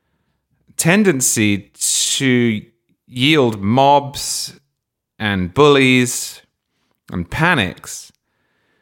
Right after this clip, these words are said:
to a generation of influential adults who spend their time telling people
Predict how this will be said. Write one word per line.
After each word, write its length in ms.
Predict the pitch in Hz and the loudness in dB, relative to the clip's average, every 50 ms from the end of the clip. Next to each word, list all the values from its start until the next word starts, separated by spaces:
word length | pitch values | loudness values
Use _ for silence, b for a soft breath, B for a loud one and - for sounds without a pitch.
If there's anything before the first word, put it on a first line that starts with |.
| _ _ _ _ _ _ _ - | _ _ _ _ _ _ _ -4
to 760 | - - - 170 160 160 156 151 147 143 135 117 - - - _ _ _ _ _ _ _ _ _ _ _ _ _ - | -2 -2 2 4 4 6 6 6 4 4 2 0 -2 -6 -14 _ _ _ _ _ _ _ _ _ _ _ _ _ 0
a 160 | 127 127 120 | 0 0 0
generation 1120 | 117 - 151 170 202 220 190 160 151 165 170 165 - 156 135 123 120 117 113 107 - - _ _ - | 0 0 2 2 2 2 2 2 2 2 0 0 0 0 2 2 2 2 0 -2 -4 -8 _ _ -4
of 280 | - 120 117 117 107 98 | 0 2 2 2 2 2
influential 680 | 127 151 190 190 - 190 165 151 135 123 - - 120 101 | 0 0 0 0 0 2 2 2 2 0 0 0 0 0
adults 720 | 82 113 120 127 117 101 92 95 - - - - - - | 2 0 0 0 2 2 2 0 0 -4 -8 -16 -16 -12
who 140 | - 127 120 | -6 -4 -2
spend 360 | - - - 196 214 226 220 | -2 -2 0 2 2 4 4
their 120 | 208 190 175 | 4 4 2
time 360 | - - 185 180 165 143 135 | 2 2 2 2 2 2 0
telling 380 | 131 151 143 147 147 139 127 113 | 0 0 0 0 0 0 -2 0
people 720 | 113 117 107 101 - 113 101 98 98 98 107 - - _ | 0 0 0 0 2 2 4 4 4 4 0 -2 -12 _